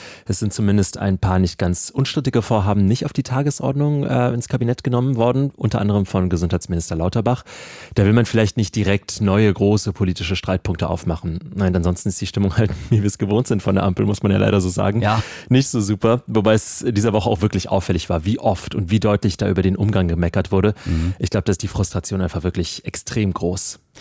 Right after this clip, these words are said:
Speaker 2: Die größten Streitpunkte gibt's ja immer wieder zwischen Grünen und F D P, egal ob beim Klimaschutz, bei der Kindergrundsicherung, beim Tempolimit oder neuestes Beispiel von heute Morgen bei einer Zuckersteuer auf Getränke.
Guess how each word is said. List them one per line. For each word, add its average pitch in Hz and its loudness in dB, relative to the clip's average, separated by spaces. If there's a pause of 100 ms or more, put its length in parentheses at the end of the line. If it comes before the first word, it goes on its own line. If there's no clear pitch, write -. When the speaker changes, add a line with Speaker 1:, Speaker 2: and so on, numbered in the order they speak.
(380)
Speaker 2:
Die 107 -2
größten 131 0
Streitpunkte 147 -2
gibt's 135 -4
ja 127 0
immer 143 -4
wieder 131 -2
zwischen 123 0
Grünen 131 2
und 123 2
F 117 -2
D 120 0
P, 131 0
egal 117 -2
ob 120 -10
beim 113 0
Klimaschutz, 135 0
bei 123 -2
der 135 0
Kindergrundsicherung, 123 2
beim 117 0
Tempolimit 123 2
oder 127 2
neuestes 120 -2
Beispiel 123 -2
von 120 -2
heute 113 0
Morgen 110 2
bei 104 0
einer 110 -2
Zuckersteuer 120 -2
auf 110 -6
Getränke. 139 -2